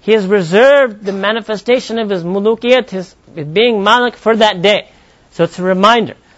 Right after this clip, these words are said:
So when Allah subhanahu wa ta'ala says that, Malik Yawmiddin gives us a next instruction, a next information about Him, then immediately a person looks at these two things. That this Rabb,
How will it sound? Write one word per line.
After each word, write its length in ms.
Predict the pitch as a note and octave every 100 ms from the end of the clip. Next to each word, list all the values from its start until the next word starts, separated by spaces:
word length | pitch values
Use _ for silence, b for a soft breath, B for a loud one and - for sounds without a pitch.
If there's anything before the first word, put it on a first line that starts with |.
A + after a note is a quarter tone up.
| _
So 140 | - D#3
when 240 | F3+ D4
Allah 240 | - B3+
subhanahu 100 | A#3
wa 120 | G#3+ G3+
ta'ala 200 | F#3+ F3
says 420 | - - C#4 G#3
that, 160 | C3+
Malik 460 | C#3+ D#3 A3 A#3+ G#3+
Yawmiddin 560 | G3+ G#3 G3+ G3 A3+ F3
gives 200 | F3+ F3+
us 120 | -
a 60 |
next 400 | F3+ F3 B3 -
instruction, 580 | A3 F#3 A3+ A#3+ - F#3
a 60 | D3+
next 320 | D3+ B3 -
information 520 | G#3 G3+ G#3 G3+ G#3
about 300 | F#3 F#3+ A3+
Him, 140 | C#3 - b b b _
then 120 | F3+
immediately 420 | F3+ A#3+ B3 A3+
a 60 | G#3+
person 440 | G#3+ A3 A3 G#3
looks 240 | G#3 A3+ -
at 140 | F#3
these 160 | F3+ E3+
two 260 | - B3+
things. 540 | - - G#3+ - - _ b b b b b b _ -
That 160 | D3
this 180 | E3+ C#3
Rabb, 500 | C3+ C#3 G3 C4+ -